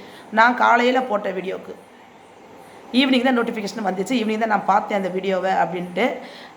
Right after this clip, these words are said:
எங்கள் ஸ்கூல் டீச்சர் சொல்கிறாங்க. அப்போ இருந்து என்ன தெரியுது? கண்டினியூஸாக சப்ஸ்கிரைபர்ஸ் வந்து ஃபாலோ பண்ணணும், வியூவர்ஸ் வந்து ஃபாலோ பண்ணணும் அப்படின்றது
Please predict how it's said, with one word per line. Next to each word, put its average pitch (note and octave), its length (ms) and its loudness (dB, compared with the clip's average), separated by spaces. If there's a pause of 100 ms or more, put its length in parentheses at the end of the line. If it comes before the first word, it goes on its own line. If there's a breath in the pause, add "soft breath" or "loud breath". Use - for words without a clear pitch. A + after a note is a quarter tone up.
எங்கள் D4+ 380 2
ஸ்கூல் C4+ 280 -4
டீச்சர் G#3+ 420 -4
சொல்கிறாங்க. F#3 440 -6 (1000 loud breath)
அப்போ C4 180 2
இருந்து D4+ 180 2
என்ன C4 160 4
தெரியுது? A3+ 680 0 (640)
கண்டினியூஸாக G#3+ 920 2
சப்ஸ்கிரைபர்ஸ் G3 600 -4
வந்து F#3 460 -6
ஃபாலோ G3+ 320 -2
பண்ணணும், F3+ 400 -2 (760)
வியூவர்ஸ் A#3 360 0
வந்து F3+ 260 -4
ஃபாலோ F#3+ 320 0
பண்ணணும் F3 340 -6 (460 loud breath)
அப்படின்றது F3 420 0